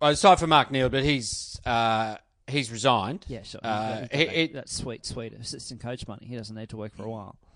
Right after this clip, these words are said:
Speaker 1: Yeah, exactly. Aside from Mark Neeld, I don't think that anyone could coach that rabble to anything decent at the moment. And I, I think we are on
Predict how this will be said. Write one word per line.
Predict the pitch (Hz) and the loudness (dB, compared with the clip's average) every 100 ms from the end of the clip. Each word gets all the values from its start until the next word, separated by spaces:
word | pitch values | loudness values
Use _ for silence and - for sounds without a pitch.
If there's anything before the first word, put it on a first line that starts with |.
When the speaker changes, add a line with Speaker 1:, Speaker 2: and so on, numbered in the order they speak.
| - - | -20 -2
Speaker 1:
Yeah, | 175 | 0
exactly. | 117 117 123 143 127 143 | 0 -2 0 2 4 2
Aside | - 202 151 | 6 6 6
from | 170 | 4
Mark | 160 139 - | 4 4 2
Neeld, | 131 104 135 - | 2 2 2 2
I | 143 156 156 | 6 8 8
don't | 151 147 | 6 6
think | 143 127 | 4 2
that | 127 | 2
anyone | 147 156 147 131 | 2 4 4 0
could | 120 - | -4 0
coach | 127 117 | 2 2
that | 120 117 | -2 -2
rabble | 117 120 110 110 143 - - - - | -2 -2 -2 -6 -8 -14 -20 -20 -12
to | - 131 127 127 123 120 - | 0 2 2 0 -4 -6 -2
anything | 143 135 - 135 117 | -2 0 -2 -4 -4
decent | 104 113 110 120 110 - | -2 -2 -2 -4 -2 4
at | 156 | 6
the | 151 | 6
moment. | 131 107 95 - | 4 2 0 -4
And | 151 180 | 4 6
I, | 175 - | 6 4
I | 180 | 0
think | - 214 214 - - - _ _ _ | 4 4 4 -4 -18 -20 _ _ _
we | 156 170 | 2 6
are | 170 175 - | 8 8 4
on | 175 175 180 165 | 2 2 0 -6